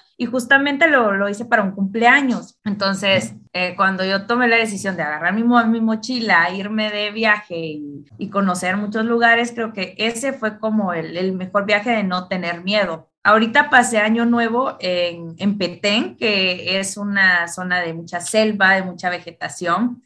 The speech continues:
Y para mí fue mágico, fue maravilloso, un año nuevo tan distinto, eh, recibirlo con una ceremonia y cultura maya, eh,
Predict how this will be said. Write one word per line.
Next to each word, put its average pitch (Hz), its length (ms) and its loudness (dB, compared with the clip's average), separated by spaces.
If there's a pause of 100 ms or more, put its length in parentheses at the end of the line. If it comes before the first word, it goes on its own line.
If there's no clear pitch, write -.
(640)
Y 240 200 4
para 226 240 6
mí 240 100 4
fue 254 180 0
mágico, 254 800 0
fue 202 100 -2
maravilloso, 214 840 4
un 202 100 -6
año 202 180 -4
nuevo 190 280 -2
tan 185 200 -2
distinto, 202 1000 4 (360)
eh, 180 600 2
recibirlo 196 680 0
con 180 200 -6
una 185 200 0
ceremonia 180 540 0
y - 100 -8
cultura 170 380 -4
maya, 175 840 2
eh, - 180 -8